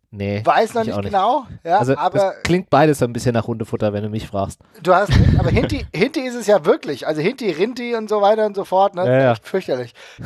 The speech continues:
Speaker 2: Fürchterlich. Aber hier, Leute, ich weiß nicht, ihr habt ja jetzt schon über Abgänge wahrscheinlich gesprochen, aber wie krass ist es eigentlich, dass, ähm, äh, der, dass der gute Salcedo mit roundabout acht Komma fünf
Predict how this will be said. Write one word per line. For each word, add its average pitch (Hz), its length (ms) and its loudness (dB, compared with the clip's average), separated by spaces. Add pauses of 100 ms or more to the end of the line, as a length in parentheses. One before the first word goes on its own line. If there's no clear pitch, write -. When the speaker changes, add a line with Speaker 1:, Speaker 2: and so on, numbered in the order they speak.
Speaker 2:
Fürchterlich. 180 420 -6
Aber 160 240 0 (220)
hier, 156 160 -2
Leute, 180 340 2 (140)
ich - 100 -20
weiß - 160 0
nicht, 185 100 -8
ihr - 40 0
habt 160 100 -10
ja 190 60 0
jetzt 165 140 -2
schon 180 100 -8
über 165 160 2
Abgänge 175 320 -4
wahrscheinlich 151 380 -4
gesprochen, 202 400 -6
aber 143 180 -6
wie 135 140 -6
krass - 380 -8
ist 160 100 -18
es 143 80 -14
eigentlich, 131 480 -8 (560)
dass, 143 360 0
ähm, 131 440 2 (180)
äh, 131 240 -6
der, 123 280 -4
dass 139 220 0
der 147 120 0
gute 160 260 -8
Salcedo 135 800 -2 (400)
mit 151 280 -8 (300)
roundabout 190 540 2
acht - 180 -8
Komma 190 280 0
fünf 202 400 -8